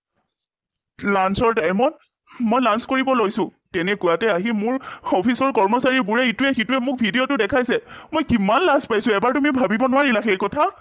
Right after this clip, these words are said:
আৰু এতিয়া মোৰ মাৰ ওচৰত দম্ভালি মাৰি কথা কৈছা। শুনা,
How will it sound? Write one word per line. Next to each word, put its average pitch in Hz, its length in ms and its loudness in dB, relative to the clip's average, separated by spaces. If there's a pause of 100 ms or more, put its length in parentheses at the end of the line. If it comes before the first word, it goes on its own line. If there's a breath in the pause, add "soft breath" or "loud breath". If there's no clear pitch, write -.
(340 loud breath)
আৰু 190 240 0
এতিয়া 226 200 0
মোৰ 226 180 0 (120)
মাৰ 220 240 2
ওচৰত 214 320 0
দম্ভালি 202 380 0
মাৰি 285 160 2
কথা 247 200 0
কৈছা। 170 300 0 (360 soft breath)
শুনা, 185 260 0